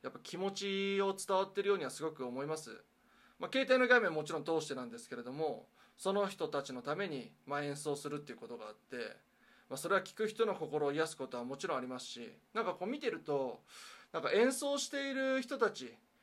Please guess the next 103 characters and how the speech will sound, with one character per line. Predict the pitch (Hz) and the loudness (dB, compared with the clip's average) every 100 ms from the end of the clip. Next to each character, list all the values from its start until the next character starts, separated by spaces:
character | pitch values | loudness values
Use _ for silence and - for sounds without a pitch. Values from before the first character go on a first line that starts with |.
| _ | _
ま | 208 | 4
あ、 | 190 | 6
彼 | 233 226 | 8 10
ら | 185 160 151 | 10 8 6
の | 147 151 160 156 | 4 2 0 -2
活 | 151 147 | -4 -2
動 | 180 | 0
を | |
や | 185 | 2
っ | |
ぱ | 175 | 2
り | 135 - | -2 -4
見 | 180 | -4
て | 190 | -2
た | 151 127 | -2 -2
り | 120 | -4
す | 160 | -8
る | 165 | -8
と、 | 147 127 | -8 -8
そ | 127 | -6
の | 123 | -4
演 | 160 220 | -2 -2
奏 | 220 247 | 0 -2
し | 247 | 2
た | 247 233 226 - - | 4 6 4 -2 -18
人 | - 254 | -6 0
た | 254 | 0
ち | 240 208 190 | 0 -4 0
の | 220 226 | 4 4
気 | 226 | 2
持 | 233 285 | -2 -2
ち | 285 285 233 | -4 -4 -4
も | 233 285 180 | -2 2 6
和 | 170 | 6
ら | 170 | 6
げ | 165 | 2
て | 151 | -2
る | 135 | -2
よ | 135 | -2
う | 135 | -4
な | - - | -8 -10
感 | 135 123 | -8 -6
じ | |
が | 113 | -8
ち | 117 | -10
ょ | |
っ | - | -12
と | |
受 | 117 120 | -12 -10
け | |
ま | 117 | -10
し | - | -12
た | |
ね。 | _ _ - - - | _ _ -20 -20 -8
こ | - | 6
れ | 240 | 8
や | |
っ | |
ぱ | 240 | 8
一 | 220 196 | 4 2
つ | 208 | 4
目 | 240 | 6
の | 233 | 6
ニ | 170 | 2
ュ | |
ー | 170 | -2
ス | 147 | -4
の、 | 139 | -2
ま | 143 | 0
あ、 | |
ジ | 143 | 4
ャ | 190 | 4
ズ | 196 | 4
の、 | 156 135 123 131 | 0 0 -2 -4
え | 131 | -4
ー | |
と、 | 120 127 | -4 -4
演 | 135 | -4
奏 | 135 139 | -2 -2
家 | 135 | -2
の | 135 | -4
方 | 135 147 | -2 -2
々 | - | -2
と | 117 117 | -4 -8
も | 113 117 | -10 -10
ち | |
ょ | 135 | -10
っ | |
と | 123 | -8
共 | - 147 | -2 -2
通 | 147 147 | -2 -6
し | 147 | -4
て | 151 | -4
い | |
る | 143 | -4
と | 143 | -4
思 | 113 123 | -8 -8
う | |
ん | 120 | -10
で | |
す | - | -14
け | |
ど、 | 95 78 | -14 -16